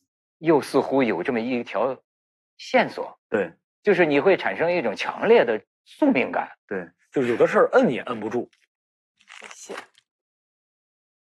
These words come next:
Speaker 1: 我现在想起来就有，呃，我，我，我有一，有一个师傅哈，
Speaker 2: 嗯。
Speaker 1: 呃，给我那个，呃，裱画，有时候我弄个拓片，
Speaker 2: 嗯，嗯，嗯。
Speaker 1: 他给我裱。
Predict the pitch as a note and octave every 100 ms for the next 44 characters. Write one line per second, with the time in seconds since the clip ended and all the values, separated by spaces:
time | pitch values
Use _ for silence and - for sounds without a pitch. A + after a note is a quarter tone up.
0 | _ B2+ B2 D3 F#3+ D3+ A2+ D#3 A#2+ A2+
1 | C#3+ B2+ G2+ A#2 A2+ A2 A2+ A#2 B2 B2
2 | B2+ B2 C3 C#3 D3+ A2+ C3+ C#3+ D#3 A2+
3 | A#2 A#2+ - G3 F#3 F#2+ F2+ G2+ F#2 _
4 | _ G#2 G2+ G2 D3+ E3 G2+ F#2+ C3 A#2
5 | G#2+ G#2+ G#2 G#2+ A2+ A2 _ G#2+ E2+ -
6 | - - G3+ - - F#2 C#3 A2+ G#2 C3+
7 | G#2 - B2 - D3 A2 G2+ A#2 G2 -
8 | G#2 E3+ G3 - G2 E2+ -